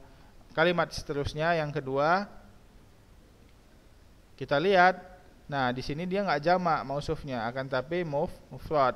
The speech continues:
an-najfu itu. Nah, fakanat sifatu kadzalik, maka sifatnya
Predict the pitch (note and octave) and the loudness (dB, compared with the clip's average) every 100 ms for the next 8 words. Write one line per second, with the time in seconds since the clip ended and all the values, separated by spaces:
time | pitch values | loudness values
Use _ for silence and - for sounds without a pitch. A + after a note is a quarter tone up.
0 | - B2+ C3+ D3+ D3+ C#3+ D3 C3 A#2 G2+ | -2 -8 -4 -2 -2 -4 -4 -6 -6 -14
1 | - - - - - A#2 G#2 - - - | -16 -20 -20 -20 -6 -4 -4 -10 -20 -20
2 | - - - - - - - - - - | -20 -20 -20 -20 -20 -20 -20 -20 -20 -20
3 | - - - - - - - - - B2 | -20 -20 -20 -20 -20 -20 -20 -20 -6 -4
4 | - F3+ G3 E3+ D#3 G3+ G3 E3+ D3+ F3+ | 4 8 8 4 0 -2 2 2 2 2
5 | G#3+ A#3 - - - C#3+ D#3 F#3+ E3+ D3+ | 2 2 -6 -14 0 2 6 6 6 2
6 | C#3 C#3 F#3+ F#3 D#3+ D#3+ D3+ D#3+ F3+ G#3 | -4 2 2 2 -2 -2 -2 0 2 2